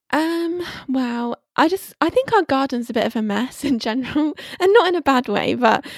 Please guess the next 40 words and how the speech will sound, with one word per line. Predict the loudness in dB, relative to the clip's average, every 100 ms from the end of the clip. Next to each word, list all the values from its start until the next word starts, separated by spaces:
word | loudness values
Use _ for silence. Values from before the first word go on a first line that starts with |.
| -18 -8 4
it, | 6 6
we | 6
have | 6 4
so | 4 4 6
many | 6 4
plants | 2 -2 -2 0
in | 0
there. | 0 0
So | 2
I | 0
think | 2 0 0 -6 -16 -20 -20 _ _ _ -4
that's | 0 2
almost | 4 6 4 4
breaking | 2 2 2 0
the | 0
rules | 0 -2 0
by | -2
probably | 0 -2 0 2 0 -2 _ _ _ _ _ _ _ _ _ _ -8
having | -4 -2 0 2
a | 2
bit | 2 0
too | -4 -4
many | -2 -4 -4
plants. | -2 -2 -2 -4 -4
Like, | -2
we |
have | -2 -2
so | -4 -2 0
many | 2 2 0 0 -4 -12 -18 -8
shrubs, | 0 2 2 0
so | 2 4
many | 6 4
flowers | 2 0 0 0 0
that | 0 0
we've | -2
just | -2 -4 -2
sort | -4
of | -4
put | -4 -2
in | 0 -2